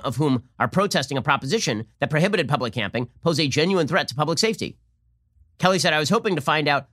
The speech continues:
what this, what their point of view was. One of the great things about living in the country, we have a diversity of thought. We can all learn from one another." But clearly, individuals specifically did not want to do that. Okay, so according to Kelly,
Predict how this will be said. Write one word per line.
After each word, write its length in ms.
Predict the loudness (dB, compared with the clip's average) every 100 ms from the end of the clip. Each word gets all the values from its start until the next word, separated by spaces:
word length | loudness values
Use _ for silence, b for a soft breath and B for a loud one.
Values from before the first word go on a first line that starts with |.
| -2
what 220 | -2 0
this, 220 | -6 -6 _ _ _
what 220 | -2 0
their 100 | 0
point 200 | 0 0
of 60 | 0
view 160 | 0
was. 280 | 0 0 0
One 120 | 0
of 60 | 0
the 60 | 0
great 200 | 0 0
things 140 | -2
about 160 | 0 0
living 160 | 0
in 60 | -2
the 60 |
country, 360 | 0 -2 -2 -8 b b
we 80 | -2
have 80 | 0
a 40 |
diversity 480 | 2 2 0 0 -2
of 100 | 0
thought. 200 | 0 0
We 80 | 0
can 100 | 2
all 160 | 4
learn 240 | 4 2 0
from 140 | -2
one 140 | 0 2
another." 380 | 0 0 -6 -14 _ _ _ _ _
But 120 | -6 0
clearly, 500 | 2 2 0 -6 -12 _ _ _ 0
individuals 480 | 2 0 0 -2
specifically 420 | -2 -2 -2 0 0
did 120 | 2
not 140 | 0
want 140 | 0 -2
to 60 |
do 160 | 0 0
that. 260 | -2 -6 _ _ _ _ _ _ _ _ _ _ _ -20 _ -2
Okay, 160 | 0
so 160 | 2 2
according 300 | 2 2 2
to 60 | 2
Kelly, 380 | 2 0 -6